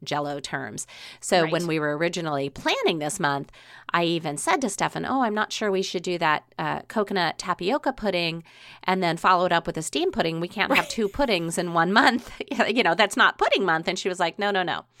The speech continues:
Speaker 1: You, you reminded me that pudding, pudding means something different."
Speaker 2: That's
Speaker 1: So,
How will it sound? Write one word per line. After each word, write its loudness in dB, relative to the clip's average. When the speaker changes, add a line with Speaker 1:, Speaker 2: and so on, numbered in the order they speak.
Speaker 1:
You, 2
you 0
reminded 4
me -4
that -4
pudding, -2
pudding 4
means 0
something 0
different." -4
Speaker 2:
That's -12
Speaker 1:
So, 4